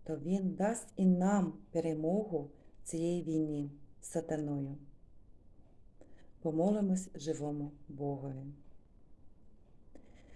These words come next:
Христос, Ти народився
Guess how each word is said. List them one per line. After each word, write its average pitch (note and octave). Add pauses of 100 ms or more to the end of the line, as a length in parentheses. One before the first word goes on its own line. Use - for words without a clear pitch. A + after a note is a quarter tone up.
(220)
Христос, G3 (600)
Ти C4
народився G#3